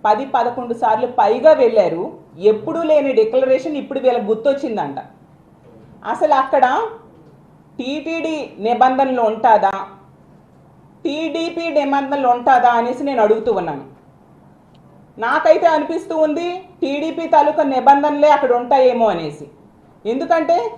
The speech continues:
ఎన్నాళ్ళు లేని డిక్లరేషన్ అనేది ఇప్పుడు ఎందుకు కొత్తగా వీళ్ళు హైలైట్ చేస్తూ ఉన్నారు? గత మూడు నెలలుగా చూపించండి మీ రికార్డు, ఎంతమందితో డిక్లరేషన్ మీద సైన్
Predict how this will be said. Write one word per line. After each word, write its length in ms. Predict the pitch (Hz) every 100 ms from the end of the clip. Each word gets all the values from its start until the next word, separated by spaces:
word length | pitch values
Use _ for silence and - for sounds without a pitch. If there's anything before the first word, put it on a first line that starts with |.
| - -
ఎన్నాళ్ళు 580 | 190 233 285 320 330 320
లేని 640 | 320 285 277 269 240 - 185
డిక్లరేషన్ 720 | 233 226 294 302 311 311 294
అనేది 320 | 254 233 208
ఇప్పుడు 420 | 311 294 254 311 277
ఎందుకు 280 | 277 339
కొత్తగా 440 | - 254 285 269 349 453 -
వీళ్ళు 520 | 226 262 320 453 - -
హైలైట్ 400 | 240 262 285 285
చేస్తూ 300 | 254 233 247
ఉన్నారు? 680 | 240 196 175 170 175 - - - - _ _ _ _ _ _ _ _ _ - 302
గత 120 | 311
మూడు 340 | 320 320 359
నెలలుగా 440 | 339 349 349 370 359 359 - -
చూపించండి 520 | 349 359 381 392 330 311
మీ 100 | 302
రికార్డు, 360 | 285 302 285
ఎంతమందితో 1000 | 247 247 285 339 311 320 302 311 320 320
డిక్లరేషన్ 600 | 262 262 302 302 311 294
మీద 120 | 294
సైన్ 320 | 294 262 277